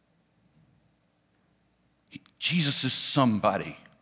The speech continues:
And what's striking in this passage is that Peter, writing at the end of his life, in the midst of exile, to exiles, says this,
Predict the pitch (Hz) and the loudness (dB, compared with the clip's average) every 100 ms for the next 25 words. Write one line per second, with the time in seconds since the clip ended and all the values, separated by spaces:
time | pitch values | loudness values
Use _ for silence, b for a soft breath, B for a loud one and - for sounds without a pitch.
0 | _ _ _ _ _ _ _ _ _ _ | _ _ _ _ _ _ _ _ _ _
1 | b b b 143 143 - - 185 202 185 | b b b 4 6 4 6 6 6 4
2 | 156 139 - 151 147 131 104 95 107 - | 4 4 2 2 2 2 -2 0 0 0
3 | 160 165 131 113 - B B B - 123 | 2 6 6 6 0 B B B 2 8
4 | 143 170 165 135 113 113 147 143 139 123 | 10 10 8 6 6 6 6 6 6 6
5 | 120 127 110 - 127 95 110 151 - 147 | 6 6 2 -4 -4 2 4 4 4 4
6 | 143 - 139 123 113 - - 156 135 131 | 4 4 6 8 8 4 2 2 4 2
7 | - 117 107 101 95 - - B B B | 4 4 6 4 2 -6 -12 B B B
8 | B B _ - - 117 120 98 92 - | B B _ -4 4 6 6 4 0 0
9 | - - | -2 -2